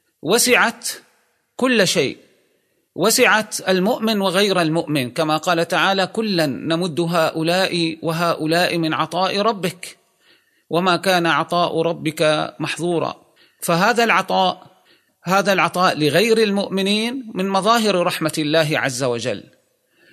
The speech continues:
وأيضًا من معانيها التي ذكر، من معاني هذا الاسم الذي، الذي ذكره العلماء أنه صفة ذات، أي أنه صفة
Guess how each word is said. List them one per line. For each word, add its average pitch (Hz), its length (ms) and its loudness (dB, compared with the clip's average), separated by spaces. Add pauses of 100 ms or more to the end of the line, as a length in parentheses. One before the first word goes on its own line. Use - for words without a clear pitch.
(120)
وأيضًا 233 640 0 (120)
من 196 340 -2
معانيها 196 520 2
التي 180 400 0
ذكر، 185 420 -2
من 175 180 -4
معاني 180 420 2
هذا 180 200 2
الاسم 165 360 -2
الذي، 165 600 -4
الذي 165 360 0
ذكره 170 760 -2
العلماء 160 680 0 (1000)
أنه 220 460 2
صفة 240 380 0
ذات، 170 520 0 (960)
أي 185 220 2
أنه 202 500 0
صفة 220 540 0